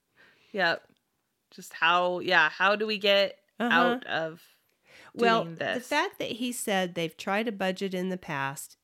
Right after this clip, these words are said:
Speaker 2: and they just fight about it,
Speaker 1: Mm-hmm.
Speaker 2: I think they're at a point where they actually need to go to a financial advisor.
Speaker 1: Yeah.
Speaker 2: Just go to a financial counselor, lay it all down, and just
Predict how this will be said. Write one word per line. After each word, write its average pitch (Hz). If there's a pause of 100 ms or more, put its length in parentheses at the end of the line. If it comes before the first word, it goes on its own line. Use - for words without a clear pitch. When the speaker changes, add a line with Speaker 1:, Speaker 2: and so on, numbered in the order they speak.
(120)
Speaker 2:
and 160 (160)
they 160
just 156
fight 147
about 151
it, 190 (140)
Speaker 1:
Mm-hmm. 190 (260)
Speaker 2:
I 202
think 208
they're 165
at 160
a 160
point 147
where 156
they 151
actually 151
need 151
to -
go 143 (100)
to 143
a 147
financial 139 (200)
advisor. - (220)
Speaker 1:
Yeah. 156 (180)
Speaker 2:
Just 156
go 170
to 175
a 170
financial 165
counselor, 180 (320)
lay 156
it 185
all 196
down, 160 (460)
and 147 (840)
just 165